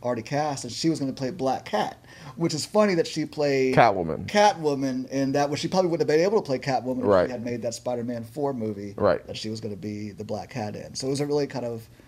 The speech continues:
Speaker 1: um, funny.
Speaker 2: Yeah, yeah, yeah.
Speaker 1: That was
Speaker 2: For sure.
Speaker 1: was gonna be. Uh, but no, the Vulture was gonna be the bad guy in that movie. So I, I don't know. It, it's, would you like to see Sam Raimi come back and kind of continue? If we could, if we could go now, Spider-Man,
Speaker 2: Yeah.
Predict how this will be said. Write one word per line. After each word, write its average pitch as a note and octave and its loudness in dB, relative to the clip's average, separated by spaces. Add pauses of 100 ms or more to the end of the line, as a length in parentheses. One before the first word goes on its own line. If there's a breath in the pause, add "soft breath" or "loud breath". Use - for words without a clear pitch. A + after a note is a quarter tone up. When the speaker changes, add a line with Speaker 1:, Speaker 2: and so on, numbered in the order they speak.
(440 soft breath)
Speaker 1:
um, G#2 -8 (1000)
funny. A2 -6
Speaker 2:
Yeah, F#3 10
yeah, D3+ 12
yeah. G#2+ 10 (160)
Speaker 1:
That G#2+ -6
was F2 -10
Speaker 2:
For C3+ 6
sure. A2 4
Speaker 1:
was - -18
gonna G2+ -6
be. G2 -6 (360 loud breath)
Uh, B2 0
but C#3+ -2
no, F3 6
the B2+ -4
Vulture D#3+ 0
was C3 -6
gonna B2 -4
be A#2 -4
the A2 -4
bad A2+ -4
guy G#2+ -4
in G#2+ -4
that A2 -4
movie. G#2+ -4
So C3 0
I, F3+ 2
I G3 2
don't G3+ 2
know. D3+ 4
It, C#3+ 2
it's, - -4 (460 soft breath)
would F3+ 4
you C#4+ 4
like G#3 4
to G#3+ -2
see E3+ -2
Sam D3+ 0
Raimi C#3 0
come C3+ -2
back B2+ -2
and A#2 -8
kind C3 -4
of A2+ -14
continue? D#3 -2 (180 loud breath)
If B3 4
we C#4 4
could, E3+ 4
if D3 -6
we F#3+ 0
could G3 -4
go F3 6
now, B2+ 2
Spider-Man, B2+ 0
Speaker 2:
Yeah. C3+ 8